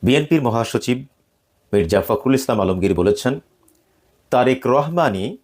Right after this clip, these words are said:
আগামীর প্রধানমন্ত্রী। আবার শামসুজ্জামান দুদু, বিএনপির আরেকজন নেতা, তিনি বলেছেন, ফেব্রুয়ারির নির্বাচনে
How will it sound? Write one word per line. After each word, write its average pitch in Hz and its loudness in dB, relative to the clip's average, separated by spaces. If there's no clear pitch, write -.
আগামীর 135 0
প্রধানমন্ত্রী। 82 -4
আবার 113 2
শামসুজ্জামান 139 0
দুদু, 95 0
বিএনপির 101 2
আরেকজন 104 0
নেতা, 92 -2
তিনি 180 4
বলেছেন, 131 2
ফেব্রুয়ারির 160 2
নির্বাচনে 117 -2